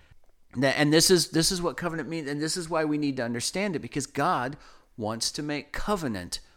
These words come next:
with us. He doesn't just want to be our buddy. He wants to intimately join, and gi-, he wants to give you everything he has, but he also wants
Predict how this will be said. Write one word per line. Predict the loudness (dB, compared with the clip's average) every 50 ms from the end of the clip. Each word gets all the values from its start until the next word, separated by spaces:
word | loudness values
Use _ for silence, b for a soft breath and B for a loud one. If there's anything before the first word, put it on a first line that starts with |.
| _ _
with | -4 -4 0 2 2
us. | 2 2 2 0 0 -2 -2 b b b b b b
He | 0
doesn't | 2 2 4 4 2 2
just | 2 2 2
want | 2 2 2
to | 0 0
be | 0 -2 -2
our | -2 -2
buddy. | -2 -2 0 0 0 0 -2 -4 -8 -10 -14 -20 -20 -20 -20 -20 -20 _
He | -12 -8 -6 -4
wants | -2 0 0 0 2 0 0
to | 0 0 -2 -2 -4 -4 -4
intimately | -2 0 0 0 -2 -4 -4 -2 -2 -2 -2 -2 -2 -2 0 0 0 -2 -4 b b b b b _ _
join, | -4 -2 0 0 0 0 -2 -2 -4 -6 -8 -10 -12 -18 -20 -20 -20 -12 _
and | 0 2 2 2 2 2 2 2 0 -2 -4 -8 -10 -2
gi-, | 0 2 2 2
he | 0 -2 -2 0
wants | 0 2 2 2 2 0
to | 0 -2
give | -2 0 0 0 0 0
you | 0 -2 -2 -2 -4 -6
everything | -4 -2 -2 -2 0 2 2 0 0 0 0 0 0 0
he | 0 0 0 0
has, | 0 2 2 2 2 2 0 -2
but | -4 -6 -4
he | 0 2 4
also | 4 4 4 4 2 2 0
wants | 0 0 0 2 4 4 4 2 2 2 2 2 2 0